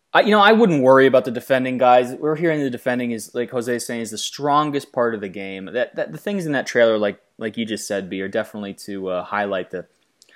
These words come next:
the dribbling from Messi, the attacking options. It's, I wouldn't, you know, I just wouldn't read too much into this one, guys. I could be wrong.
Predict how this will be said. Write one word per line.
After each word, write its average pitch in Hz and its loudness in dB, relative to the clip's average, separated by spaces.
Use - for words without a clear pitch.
the 131 -8
dribbling 123 2
from 110 -4
Messi, 107 -4
the 104 -4
attacking 98 -6
options. 90 -8
It's, 101 -16
I 151 -4
wouldn't, 208 0
you 170 -14
know, 156 -12
I 160 -14
just - -16
wouldn't 170 -8
read 147 -6
too - -12
much 135 -6
into 127 -4
this 107 -8
one, 104 -14
guys. 107 -10
I 104 -6
could 127 -14
be 127 -8
wrong. 117 -8